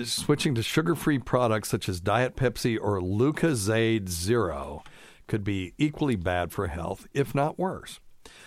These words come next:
Study was carried out by the International Agency for Research on Cancer in France, which is a part of the W H O. Now, first thing, um, uh, the Agency for Research on Cancer, this now, I,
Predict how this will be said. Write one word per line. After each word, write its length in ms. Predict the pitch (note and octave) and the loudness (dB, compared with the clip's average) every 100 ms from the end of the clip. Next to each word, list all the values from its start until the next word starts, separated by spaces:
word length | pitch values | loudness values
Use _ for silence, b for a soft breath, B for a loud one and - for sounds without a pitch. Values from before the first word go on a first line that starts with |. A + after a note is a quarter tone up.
| B | B
Study 300 | - - C#3 | -2 2 2
was 160 | C#3+ C3 | 2 0
carried 300 | - A#2+ A#2+ | 0 0 2
out 160 | G2+ | 0
by 100 | G2+ | 0
the 120 | G2+ G2 | -2 0
International 580 | A2+ A2+ G#2 G#2 A2+ - | 0 0 0 -2 -4 -4
Agency 520 | G2 F#2+ F#2+ F#2 A2 | -4 -4 -4 -6 -6
for 200 | F#2+ F2 | -6 -8
Research 580 | D#2+ G2 C3 - C#3 - | -4 -4 -2 -2 -4 -2
on 220 | G2 G2 | -2 -2
Cancer 580 | - D3+ E3 F#3 - D#2+ | -4 -4 -4 -4 -6 -8
in 120 | C#2+ | -8
France, 500 | - - - G2 - | -10 -12 -12 -16 -10
which 180 | A#2 - | -8 -6
is 80 | G#2+ | -8
a 40 | |
part 280 | - A#2 A#2 | -6 -6 -4
of 60 | |
the 60 | A#2 | -4
W 320 | A2 E2+ E2+ | -4 -4 -4
H 200 | F2+ G2+ | -6 -4
O. 180 | B2+ E2+ | -4 -4
Now, 340 | F2 G2 - - B B B B B B B - | -2 -2 -4 -10 B B B B B B B -6
first 340 | - F3+ D#3 | -2 0 0
thing, 360 | - F2+ E2 F2 b b b _ | 0 -2 -4 -10 b b b _
um, 340 | - F2+ E2 E2 - | -6 -4 -4 -6 -6
uh, 120 | G2+ - - - - _ _ - | -8 -8 -18 -20 -20 _ _ -14
the 300 | A2+ A2 G2 | -6 -6 -2
Agency 460 | C3+ D3+ D#3 - C#3 | -2 0 -2 -4 -6
for 140 | - | -4
Research 460 | G2+ C3 - A2+ G#2+ | -4 -2 -2 -2 -2
on 160 | F2 | -6
Cancer, 640 | E2 - D3+ C3 - E2+ D#2+ | -6 -4 -2 -2 -4 -6 -4
this 340 | F#2 E3 - | 0 0 0
now, 520 | B2 C3 E3+ G3 E3+ B2+ | 0 2 2 2 0 -2
I, 200 | G#2+ G#2+ | -4 -4